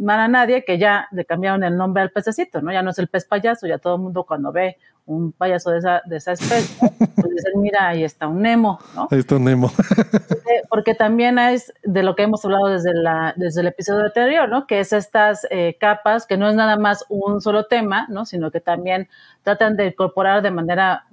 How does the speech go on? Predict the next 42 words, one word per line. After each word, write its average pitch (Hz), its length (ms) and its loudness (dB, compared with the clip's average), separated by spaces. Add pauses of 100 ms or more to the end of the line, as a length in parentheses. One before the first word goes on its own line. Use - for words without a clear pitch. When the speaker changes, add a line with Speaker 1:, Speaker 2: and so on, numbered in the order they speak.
Speaker 1:
pues, 147 160 -8
muy 180 160 0
narrativa, 202 720 0
¿no? 180 260 -8
Eh, 175 140 -4
otro 175 180 -4
tipo 185 320 -4
de, 160 240 -2
de 165 140 -6
temáticas, 185 520 -4
y 175 40 -4
en 156 100 -4
este, 165 180 -6
pues, 156 140 -12
caso 170 300 -6
es, 143 100 -12
claro, 165 320 -2
el, 156 140 -6 (260)
la 147 120 -6
temática, 160 760 -2
eh, 143 400 -4
de 151 220 -6
la, 143 340 -2
el, 165 380 -10
la 165 120 -2
cuestión 180 280 -4
ecológica, 226 760 0 (280)
y 190 80 -2
también 208 480 2
señalando 220 560 0
que 165 280 -2
hubo 208 240 4
un 233 100 4
momento, 240 800 2 (180)
me 165 140 -4
parece, 185 340 -2
no 196 140 0
sé 226 120 0
si 226 120 0
exactamente 214 500 0
coincida, 202 460 -2
pero - 300 -4